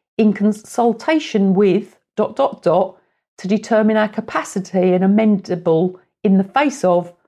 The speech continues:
dot, dot, dot emergencies. This is the fair way to address this challenge. Tackling this problem will not be quick, it will not be easy, but it is the right thing to do. Because we cannot persist with a system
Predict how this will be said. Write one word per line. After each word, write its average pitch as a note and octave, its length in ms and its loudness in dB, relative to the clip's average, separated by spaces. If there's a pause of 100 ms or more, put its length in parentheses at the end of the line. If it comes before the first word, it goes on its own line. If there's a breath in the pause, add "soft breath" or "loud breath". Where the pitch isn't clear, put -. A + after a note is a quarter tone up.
(720)
dot, - 180 -2
dot, G#3+ 180 -2
dot F#3 300 0
emergencies. F3 880 -4 (500)
This A3 160 -2
is G#3+ 140 0
the G#3 80 -2
fair B3+ 300 0
way G#3+ 220 2
to G3+ 160 -2
address F#3+ 360 0
this F#3+ 240 -4
challenge. E3+ 680 -4 (400)
Tackling C4+ 440 0
this B3+ 160 0
problem F3+ 480 -2
will F3+ 120 2
not G3+ 200 0
be G3+ 100 -4
quick, - 500 -6
it - 160 -4
will F#3+ 100 2
not G3 220 0
be G3 80 0
easy, F3 460 0
but E3+ 180 -4
it - 100 -6
is F#3 120 -4
the G3+ 140 -4
right G#3 440 -2
thing F#3+ 460 0
to F#3+ 120 -4
do. E3+ 420 0 (760)
Because C#4 340 -2
we D#4+ 120 2
cannot C#4+ 480 0
persist - 560 -4
with G3+ 160 0
a - 20 -2
system F#3+ 720 -4